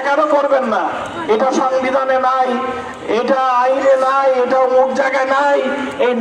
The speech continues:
নাই নাই বলে আমাদেরকে সময় ক্ষেপণ করে এদেশের জনগণকে উত্তেজিত করবেন না। অতএব দেরি না করে, দেরি না করে পিআর সিস্টেমে, পিআর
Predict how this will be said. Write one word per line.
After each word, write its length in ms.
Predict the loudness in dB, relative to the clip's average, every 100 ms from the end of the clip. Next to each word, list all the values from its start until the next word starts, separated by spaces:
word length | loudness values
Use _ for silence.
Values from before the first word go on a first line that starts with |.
| 0
নাই 200 | 0 0 0
নাই 140 | 2 0 2
বলে 160 | 2 2 2
আমাদেরকে 420 | 2 2 2 0 0
সময় 260 | 0 0 0
ক্ষেপণ 260 | -2 -2 -2 -2
করে 200 | -2 -2 -2 -4 -8 -8 -2
এদেশের 340 | -2 0 -2 -2 -2
জনগণকে 520 | -2 -2 -4 -2 -2 -2
উত্তেজিত 420 | -2 -2 0 0 0
করবেন 300 | -2 -2 -2 -2
না। 80 | -4 -6 -10 -6 -2 0 2 2 0
অতএব 380 | 0 -2 -2 -4 -6 -6 -2
দেরি 320 | 0 2 0 2 2
না 80 | 2 4
করে, 240 | 2 2 0 -2 -6 -8 -12 -10 -2
দেরি 260 | 0 2 2 2
না 80 | 2 2
করে 240 | 4 4 0 -2 -4 -8 -10 -10 -10 -4
পিআর 320 | 2 2 4 2 2 0
সিস্টেমে, 460 | 0 2 2 2 0 2
পিআর 300 | 4 4